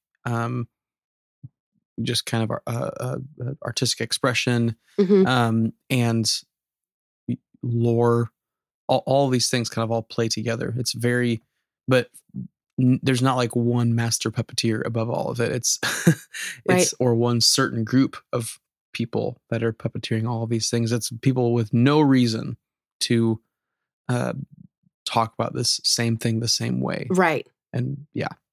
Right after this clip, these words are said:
Speaker 1: that's crazy.
Speaker 2: It is super fascinating. So long before writing American classics such as The Grapes of Wrath and Of Mice and Men, John Steinbeck's mother had claimed to have seen the myster-, like, her own mysterious version of the Dark Watchers.
Speaker 1: Hmm.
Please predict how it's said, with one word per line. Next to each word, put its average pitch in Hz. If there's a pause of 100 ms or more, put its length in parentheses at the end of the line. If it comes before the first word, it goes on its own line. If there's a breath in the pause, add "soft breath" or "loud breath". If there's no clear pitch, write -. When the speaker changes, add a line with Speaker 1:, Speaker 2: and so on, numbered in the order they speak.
Speaker 1:
that's 123
crazy. - (200)
Speaker 2:
It 208
is 220
super 196
fascinating. 151 (340 soft breath)
So 226
long 220
before 294
writing 196
American 185
classics 185
such 180
as 180 (140)
The 185
Grapes 196
of 170
Wrath 165
and 170
Of 160
Mice 170
and 160
Men, 180 (300 loud breath)
John 214
Steinbeck's 220
mother 175 (480)
had 202
claimed 190
to 190
have 170
seen 185
the 180
myster-, 185
like, 180
her -
own 165
mysterious 165
version 160
of 165
the 170
Dark 143
Watchers. 135
Speaker 1:
Hmm. 135